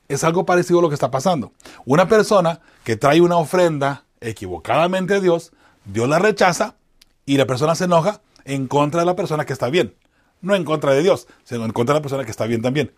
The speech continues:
Eso va a suceder una vez más en el tiempo del fin, ¿se da cuenta? Ah, vienen, vienen los estudios de profecía el, el próximo trimestre, mis hermanos. Eso va a estar muy, muy bueno. Vamos a leer la otra parte del, de los textos que faltan, del quince al veinte, mis hermanos, bien rapidito,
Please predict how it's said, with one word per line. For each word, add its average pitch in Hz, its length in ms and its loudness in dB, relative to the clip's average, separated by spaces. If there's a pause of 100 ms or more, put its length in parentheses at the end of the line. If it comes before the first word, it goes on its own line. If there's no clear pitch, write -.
(160)
Eso 107 200 -2
va 127 100 6
a 127 60 -2
suceder 165 380 2 (380)
una 131 200 2
vez 196 120 4
más 196 220 0
en 214 140 -6
el 190 100 -4
tiempo 135 300 -6
del 107 120 -4
fin, 104 220 -6
¿se - 80 -8
da 135 80 -2
cuenta? 156 340 -2 (380)
Ah, 147 340 4
vienen, 147 320 0
vienen 147 320 0
los 120 300 0
estudios 147 240 2
de 143 80 2
profecía 123 480 0 (260)
el, 120 160 -6
el 117 120 -6
próximo 131 300 0
trimestre, 107 340 -4
mis 92 100 -6
hermanos. 95 200 -6
Eso 156 80 4
va 165 80 4
a - 20 4
estar 165 120 0
muy, 156 140 0
muy 135 120 0
bueno. 87 220 -4 (360)
Vamos 233 180 2
a 262 60 6
leer 226 240 4
la 170 160 2
otra 220 240 0
parte 180 320 2
del, 120 680 0
de 104 360 -2 (340)
los 113 220 -2
textos 165 240 -2
que 170 100 -4
faltan, 131 300 -2
del 123 160 -2
quince 160 300 0
al 160 80 0
veinte, 123 240 -2
mis 123 80 -2
hermanos, 123 240 0
bien 151 160 0
rapidito, 151 500 0